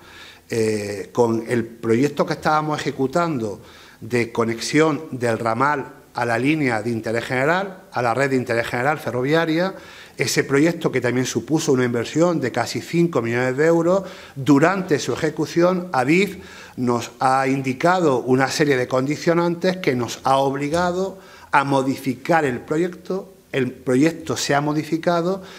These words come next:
y va a suponer un plus económico de más de setecientos mil euros. Luego, por tanto, en Badollano, si tenemos en cuenta la obra adjudicada,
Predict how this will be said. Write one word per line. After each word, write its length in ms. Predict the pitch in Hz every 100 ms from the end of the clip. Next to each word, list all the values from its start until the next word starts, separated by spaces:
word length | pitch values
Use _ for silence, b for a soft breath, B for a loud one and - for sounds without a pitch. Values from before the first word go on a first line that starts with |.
| B
y 140 | 156 127
va 100 | 139
a 60 |
suponer 440 | 151 147 151 151 143
un 180 | 147
plus 440 | 123 156 170 170 -
económico 760 | 131 143 143 151 160 160 170 156
de 300 | 139 160 160
más 340 | 131 139 151
de 100 | 156
setecientos 720 | - 143 127 120 127 113 113
mil 160 | 110 101
euros. 320 | 95 90 90 B B B B B -
Luego, 220 | 123 131
por 160 | 135 135
tanto, 280 | 175 185 208
en 160 | 190
Badollano, 640 | 170 147 143 165 190 214 185
si 180 | - 147
tenemos 340 | 147 175 180
en 60 | 170
cuenta 580 | 175 170 170 180 170 -
la 200 | 135 139
obra 280 | 165 175 170
adjudicada, 840 | - 160 143 - 139 120 104 87